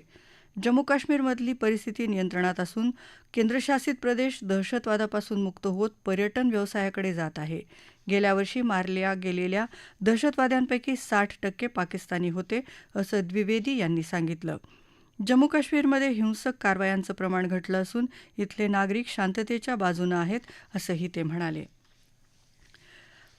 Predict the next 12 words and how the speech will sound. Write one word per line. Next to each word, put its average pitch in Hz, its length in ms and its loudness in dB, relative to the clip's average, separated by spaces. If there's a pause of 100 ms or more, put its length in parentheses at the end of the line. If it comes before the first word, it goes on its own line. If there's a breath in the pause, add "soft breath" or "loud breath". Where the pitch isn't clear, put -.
(100)
परराष्ट्र 277 520 6
व्यवहार 285 320 4
मंत्री 262 320 2
डॉक्टर 226 280 -2
एस 202 260 0
जयशंकर 214 560 -2
आजपासून 202 600 -2
तीन 269 300 0
दिवसांच्या 214 540 -2
स्पेनच्या 220 520 -2
दौऱ्यावर 170 480 -2
आहेत. 165 240 -4